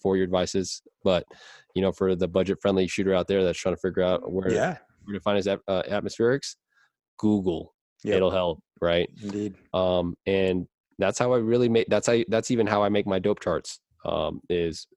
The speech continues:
Speaker 1: eh, hey, this is the shooting area that we're gonna be going to. If I don't have the ability to, uh, uh, sight in on Friday, guess what? I'm Googling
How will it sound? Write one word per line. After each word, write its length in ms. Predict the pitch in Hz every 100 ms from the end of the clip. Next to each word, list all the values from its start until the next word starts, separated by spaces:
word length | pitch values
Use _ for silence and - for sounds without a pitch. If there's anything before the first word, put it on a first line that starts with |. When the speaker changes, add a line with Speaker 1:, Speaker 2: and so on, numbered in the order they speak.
| -
Speaker 1:
eh, 140 | 82 -
hey, 240 | 90 87
this 220 | 85 90
is 60 | 87
the 80 | 85
shooting 300 | 98 95 92
area 200 | 92 95
that 100 | 90
we're 80 | 87
gonna 120 | 92
be 100 | 87
going 240 | 98 101 104
to. 200 | 117 104
If 120 | 87
I 80 | 87
don't 120 | 87
have 140 | 90
the 60 | 87
ability 340 | 87 90 87
to, 160 | 85 80 - 80
uh, 160 | 78 - -
uh, 120 | 80
sight 300 | 73 87 90
in 200 | 101 120 - - - _ 95
on 120 | 90
Friday, 460 | - 95 110 120 127 _ _ _ -
guess 200 | 98 -
what? 120 | 87
I'm 120 | 80
Googling 520 | 85 95 95 92 92